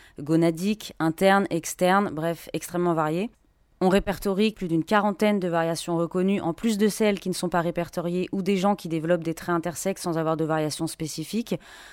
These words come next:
On n'est pas des êtres mi-homme, mi-femme, on n'est pas des êtres ni homme, ni femme. On a juste des corps qui, d'une façon ou d'une autre, n'alignent pas tous les critères du féminin ou du masculin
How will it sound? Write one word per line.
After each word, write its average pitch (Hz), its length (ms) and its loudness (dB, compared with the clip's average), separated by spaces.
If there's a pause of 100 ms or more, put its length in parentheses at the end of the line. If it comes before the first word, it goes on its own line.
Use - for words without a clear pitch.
(240)
On 165 100 -2
n'est 180 80 2
pas 233 180 4
des 208 200 0
êtres 202 280 -4
mi-homme, 185 320 0
mi-femme, 196 600 2
on 180 60 -2
n'est 175 120 -4
pas 180 160 0
des 165 220 -2
êtres - 280 -4
ni 196 320 6
homme, 233 160 4
ni 220 120 4
femme. 233 340 0 (420)
On 160 140 0
a 175 80 4
juste 208 420 -4 (140)
des 196 220 0
corps 185 380 0
qui, 214 260 -6
d'une 202 240 0
façon 220 300 -2
ou 202 100 -2
d'une 180 180 -2
autre, 202 320 -2
n'alignent 202 480 2
pas 202 180 2
tous 220 220 -4
les 220 120 2
critères 190 580 -2
du 175 240 -8
féminin 190 520 -2
ou 208 120 -2
du 185 140 -4
masculin 175 580 -2